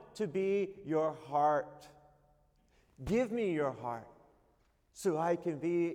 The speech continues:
an authentic presence for you. Because the world needs you, and the world needs me to bring you to the world. All of us, at the end of Mass, we always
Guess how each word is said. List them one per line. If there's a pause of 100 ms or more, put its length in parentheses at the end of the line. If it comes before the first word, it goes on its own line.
an
authentic
presence
for
you. (300)
Because
the
world (280)
needs (580)
you, (460)
and
the
world
needs
me (280)
to
bring (380)
you
to
the
world. (1600)
All
of
us, (120)
at
the
end
of
Mass,
we
always